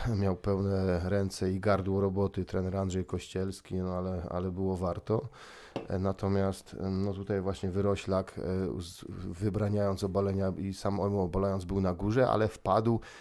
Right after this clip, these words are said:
w mega ciasne duszenie. <clears throat> Zła-, zapiął go sobie taki uchwyt do brabo, zapiął Kamil Moz-, Kamil Mozgalik będąc na dole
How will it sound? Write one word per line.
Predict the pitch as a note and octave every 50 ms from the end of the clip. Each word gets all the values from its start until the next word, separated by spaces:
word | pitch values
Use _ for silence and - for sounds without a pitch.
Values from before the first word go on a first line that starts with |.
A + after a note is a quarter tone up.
| - - - -
w | F2+ F#2
mega | G2 G2 G#2 A2 G#2 A2 G#2
ciasne | - - G#2+ A2 - - G#2+ G#2
duszenie. | F#2+ F2 G2+ G2 - - G#2 G#2 G#2+ G#2+ G#2+ G#2+ G#2+ G#2+ F#2 D#2+ - - - - _ _ _ _ _ _ _ _ _ _ _ - - - _ _ -
<clears throat> | - D3 D#3 C3+ A2+ G2
Zła-, | F2 G#2 G#2 G2
zapiął | F2 A2 G2+ - G2+ G2 G2
go | G#2
sobie | - - F#2 F#2
taki | F#2+ - - -
uchwyt | - G2 - - G#2+ G2
do | F2+ G#2
brabo, | F2+ F#2+ G#2 G2+ G2 F2 F2+ F2
zapiął | F2 F#2+ F#2 - G2 F#2
Kamil | - - F#2 F#2 F#2 F2+
Moz-, | F2+ F#2 F#2+ F#2 F2 E2+
Kamil | - - G2 G2+ G2 F#2+
Mozgalik | F#2+ F#2+ F#2 G#2 G2 F#2 F2
będąc | F2 G#2 F#2+ F#2 F#2 F2+ F2+
na | G2 G2
dole | F#2+ G2+ G2 G2 G2+ G2+